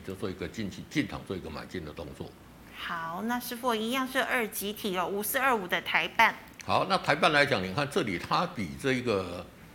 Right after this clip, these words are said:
Speaker 1: 强茂弱很多嘛，
Speaker 2: 也弱蛮多的。
Speaker 1: 强茂还在五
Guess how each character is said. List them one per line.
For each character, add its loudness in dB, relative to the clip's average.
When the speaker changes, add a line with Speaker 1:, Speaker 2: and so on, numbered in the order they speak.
Speaker 1:
强 -2
茂 4
弱 0
很 -4
多 -2
嘛， -4
Speaker 2:
也 0
弱 -2
蛮 -8
多 -8
的。 2
Speaker 1:
强 2
茂 8
还 2
在 6
五 2